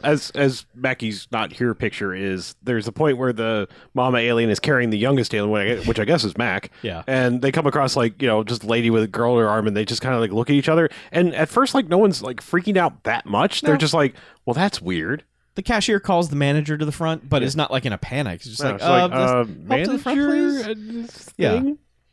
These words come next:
Speaker 2: And manager comes out, and one of 'em has just gone over to a display of Coke cans and taken one.
Speaker 1: Right.
Speaker 2: And
Speaker 1: Well, it's,
Speaker 2: manager's
Speaker 1: yeah, it's
Speaker 2: like,
Speaker 1: like the pyramid of
Speaker 2: Yeah.
Speaker 1: cans, you know.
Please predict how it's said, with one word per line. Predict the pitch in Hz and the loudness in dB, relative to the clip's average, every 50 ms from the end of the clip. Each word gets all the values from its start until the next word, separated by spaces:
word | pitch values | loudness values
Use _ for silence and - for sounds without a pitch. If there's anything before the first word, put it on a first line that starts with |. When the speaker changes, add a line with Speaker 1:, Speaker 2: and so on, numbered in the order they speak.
| _ - | _ -4
Speaker 2:
And | 156 160 160 | -2 0 2
manager | 165 175 185 185 175 160 165 151 | 2 2 2 2 2 0 0 0
comes | - 175 160 147 139 | 0 0 0 2 2
out, | 147 139 143 139 131 - | 2 4 4 2 2 0
and | - 131 131 127 123 135 135 135 | 2 2 2 2 0 -2 -4 -2
one | 151 190 | -2 0
of | 214 208 214 | 0 0 2
'em | 202 185 | 2 2
has | 160 175 170 147 | 4 2 2 2
just | 147 160 - - | 0 -2 -2 0
gone | 143 143 147 | 0 0 2
over | 147 143 131 135 | 2 0 0 0
to | 127 - 139 131 | -2 -2 0 0
a | 120 117 113 113 110 | 2 2 2 2 0
display | 110 104 - - 117 - - - 101 107 110 113 | -2 -6 -8 -6 -6 -4 -4 -4 -2 -2 0 -2
of | 110 107 - _ | -2 -4 -8 _
Coke | - - 165 160 - - | -4 -2 -2 -2 -2 -4
cans | - 120 104 90 82 85 101 117 - | -6 -6 -4 -4 -6 -6 -6 -8 -8
and | - 101 104 104 104 - | -6 -6 -4 -4 -6 -4
taken | - - 247 - - 101 90 | -4 -4 -4 -4 -4 -4 -4
one. | 85 82 78 78 92 131 - _ - | -4 -6 -6 -8 -8 -10 -12 _ -12
Speaker 1:
Right. | - 87 78 - | -10 -10 -8 -6
Speaker 2:
And | - 120 127 | -2 0 2
Speaker 1:
Well, | 127 120 | 4 4
it's, | 131 135 | 4 2
Speaker 2:
manager's | 131 120 117 | 0 0 0
Speaker 1:
yeah, | 135 | 2
it's | 131 117 | 4 4
Speaker 2:
like, | 117 104 - | 4 4 2
Speaker 1:
like | 131 120 | 0 0
the | 113 | -2
pyramid | - 117 117 107 95 92 92 | -2 0 0 0 2 2 0
of | 87 87 - | 0 0 0
Speaker 2:
Yeah. | 190 127 92 | 0 0 0
Speaker 1:
cans, | 82 82 82 - | -2 -4 -8 -10
you | - 76 | -12 -14
know. | 73 - | -16 -16